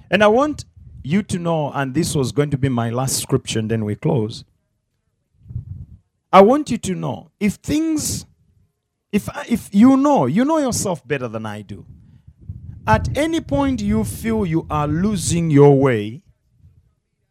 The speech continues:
go back to the last instruction God gave you. Did you obey it?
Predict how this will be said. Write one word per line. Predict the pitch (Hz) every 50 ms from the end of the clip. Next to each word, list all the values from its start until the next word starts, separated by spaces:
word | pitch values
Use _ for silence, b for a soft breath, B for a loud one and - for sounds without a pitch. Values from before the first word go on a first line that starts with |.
| _ _ 123
go | 120 214 254 247
back | 165 143 - 233 226 - _
to | - 165
the | 143 147 147
last | 147 147 156 165 170 - - -
instruction | - 143 131 113 - - - 147 139 - - - 127 117 113
God | 101 - 120 120 117 113 98
gave | - 113 107 101 87 87
you. | 95 90 85 - - _ - - - - - - _ _ _
Did | 104 120 120 113
you | 147 170 156 139
obey | 123 110 120 160 190 180
it? | 131 - - - - -